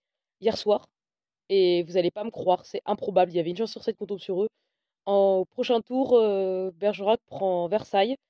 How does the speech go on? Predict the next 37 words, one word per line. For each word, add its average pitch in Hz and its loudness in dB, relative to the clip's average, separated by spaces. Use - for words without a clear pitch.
donc 190 -2
en 180 -2
quart 202 -2
de 196 -2
finale, 190 -4
donc 190 -8
le 180 -6
deuxième 202 0
de 185 -2
National 180 -2
deux. 190 -4
Donc 180 -6
il 196 2
y - 6
a - 4
peut-être 220 -4
une 214 -2
chance 233 -2
que, 175 0
hum, 160 -10
que 196 -14
Versailles 196 -2
ou 196 -2
Bergerac, 190 -2
c'est 180 -20
sûr, 220 -2
il 214 0
y 190 2
en 170 0
aura 160 2
un 180 2
des 196 0
deux 190 -2
qui - -20
sera - -6
en 165 0
demi-finale. 170 -8